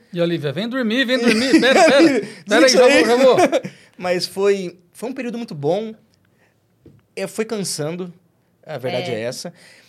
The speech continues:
Speaker 2: Mas a gente conseguiu fazer por um tempo. E o segundo objetivo era o Libraria News. A livraria, ela nasceu pra ser um instrumento de informação aos surdos, entretenimento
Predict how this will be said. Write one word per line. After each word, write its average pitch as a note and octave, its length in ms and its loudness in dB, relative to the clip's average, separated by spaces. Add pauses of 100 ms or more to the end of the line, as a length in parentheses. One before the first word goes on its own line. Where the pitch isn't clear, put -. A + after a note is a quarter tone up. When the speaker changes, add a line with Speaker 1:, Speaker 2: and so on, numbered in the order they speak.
(500)
Speaker 2:
Mas A#3 240 0
a B3+ 40 -8
gente C4 140 -8
conseguiu A#3 320 -8
fazer E3 380 -8
por E3 120 -14
um E3+ 120 -10
tempo. G#2 380 -16 (240)
E F3+ 120 -10
o G#3+ 60 -8
segundo G#3 320 -4
objetivo F#3+ 560 -6
era F3 360 -2 (180)
o D3 60 -12
Libraria E3+ 440 -8
News. G2+ 460 -16 (840)
A D3 60 -4
livraria, D#3+ 920 -2 (100)
ela C#3+ 180 -6
nasceu F3+ 520 -4
pra E3 200 -8
ser F3+ 340 -6
um G3 260 -10 (100)
instrumento F3 480 -10
de E3+ 100 -8
informação F#3+ 440 -10
aos G#3+ 120 -12
surdos, C3+ 440 -12
entretenimento C#3+ 840 -10